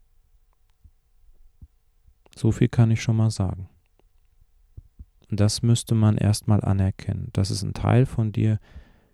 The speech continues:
offensichtlich gibt, der das gar nicht will, eine Liebesbeziehung,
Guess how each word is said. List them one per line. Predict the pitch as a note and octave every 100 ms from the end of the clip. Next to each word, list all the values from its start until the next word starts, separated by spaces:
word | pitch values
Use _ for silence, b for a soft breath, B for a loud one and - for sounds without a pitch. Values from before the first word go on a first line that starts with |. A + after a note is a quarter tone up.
| b - _ _ _ _ _ _ _
offensichtlich | A#2+ C#3 C3 A2+ A2+ A2 - -
gibt, | D3+ - _ _ - - _ _ _ _ _ - - _ _
der | A2 G#2
das | A2+ -
gar | G2
nicht | G2+ G2+ A2
will, | A#2+ C3+ F2+ - _ _
eine | G2 G2
Liebesbeziehung, | G#2 G2 G2 - G2 - G#2+ F#2+